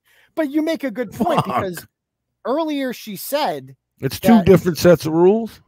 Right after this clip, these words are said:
Speaker 1: Well,
Speaker 2: Don't
Speaker 1: she
Speaker 2: make
Speaker 1: said
Speaker 2: sense.
Speaker 1: that it's like, okay, well, you got it wrong because that's not even his kid, the six-year-old girl. So why should
Speaker 2: Why should he pay
Speaker 1: why
Speaker 2: for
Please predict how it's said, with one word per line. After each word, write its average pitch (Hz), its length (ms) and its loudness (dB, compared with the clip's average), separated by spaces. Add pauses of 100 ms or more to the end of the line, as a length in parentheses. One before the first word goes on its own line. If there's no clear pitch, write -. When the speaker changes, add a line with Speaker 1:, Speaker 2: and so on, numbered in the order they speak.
(280)
Speaker 1:
Well, 233 140 -4
Speaker 2:
Don't 202 100 -6
Speaker 1:
she 285 80 -6
Speaker 2:
make 220 80 -4
Speaker 1:
said 294 180 -2
Speaker 2:
sense. 175 180 -4
Speaker 1:
that - 560 -20
it's - 160 -10
like, 208 340 -8
okay, 214 220 -8
well, 185 180 -6
you 196 140 -10
got 247 220 -2
it 226 60 -6
wrong 202 540 -8
because 175 480 -8 (320)
that's 208 220 -4
not 220 260 -6
even 202 320 -8
his 180 200 -10
kid, 208 280 -8
the 165 80 -12
six-year-old 180 640 -10
girl. 180 420 -6 (320)
So 190 200 -6
why 190 260 -2
should 190 460 -6 (1000)
Speaker 2:
Why 110 160 2
should 113 180 -2
he 190 120 2
pay 202 140 -2
Speaker 1:
why 113 120 6
Speaker 2:
for - 80 -10